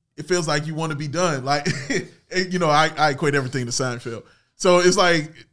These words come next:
the episode with, with George wants to break up with his girl and she doesn't wanna break up. She keeps, he keeps telling him, like, "No, I'm not convinced.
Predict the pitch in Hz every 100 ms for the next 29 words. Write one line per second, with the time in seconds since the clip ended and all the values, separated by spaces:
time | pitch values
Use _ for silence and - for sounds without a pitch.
0 | _ 165 170 170 156 170 170 151 139 131
1 | 147 120 139 165 170 147 139 - _ 147
2 | 151 151 143 156 165 143 143 120 143 165
3 | 135 131 - _ 135 156 170 151 151 151
4 | 135 151 175 160 - - 156 196 165 160
5 | 165 185 180 190 180 180 170 170 196 190
6 | 175 165 139 127 127 -